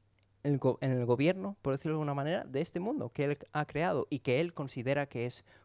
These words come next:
bueno. Por lo tanto, a la hora de reflexionar sobre quiénes somos,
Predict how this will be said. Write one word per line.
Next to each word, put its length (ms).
bueno. 360
Por 100
lo 60
tanto, 500
a 80
la 100
hora 100
de 80
reflexionar 580
sobre 240
quiénes 300
somos, 540